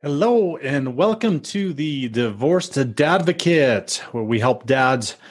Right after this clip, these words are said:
create a healthier and less traumatic divorce for themselves and their children. My name is Jude Sandoval, and I am your host. I am excited to chat with you today about the topic of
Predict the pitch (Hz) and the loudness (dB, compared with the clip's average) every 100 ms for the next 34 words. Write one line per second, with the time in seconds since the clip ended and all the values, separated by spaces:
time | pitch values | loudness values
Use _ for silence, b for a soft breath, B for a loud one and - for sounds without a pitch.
0 | B - - 127 135 127 113 104 - 139 | B -18 -4 0 0 2 0 0 0 -2
1 | 147 156 117 120 135 - 113 110 127 139 | 2 0 2 0 -2 0 2 4 4 2
2 | - 120 110 107 92 120 139 139 - - | -2 -10 -6 -6 -2 0 2 0 -6 -12
3 | b b b _ - 113 113 110 - 104 | b b b _ -10 -4 -2 -2 -4 -6
4 | 98 - 165 160 131 139 156 156 135 123 | -6 -4 0 0 0 0 2 4 2 2
5 | - 175 180 165 175 165 143 - 123 131 | 2 2 2 4 2 2 -2 -4 -4 0
6 | 131 131 117 107 92 - 110 104 - 117 | 0 0 0 -2 -4 -6 -6 -4 0 2
7 | 113 110 107 104 B B B - 113 98 | 4 4 2 -2 B B B -8 -6 -4
8 | - 113 113 113 104 101 95 - 143 143 | 0 0 2 2 0 0 -2 0 0 0
9 | - - - B B B B B B B | -2 -10 -14 B B B B B B B
10 | _ 98 101 - 107 104 98 117 - - | _ -6 -6 -2 0 0 -2 -4 -2 0
11 | 127 123 117 - 110 101 - 131 120 113 | 2 2 -2 0 0 0 0 0 0 -4
12 | - 131 120 - 110 101 147 156 135 107 | -2 -2 -2 -6 -4 0 2 2 -2 -4
13 | - 147 180 139 120 110 - - 185 190 | 0 0 0 -2 -4 -4 -6 0 0 2
14 | 165 - - 120 120 120 117 131 | -2 -4 -2 0 2 2 0 -2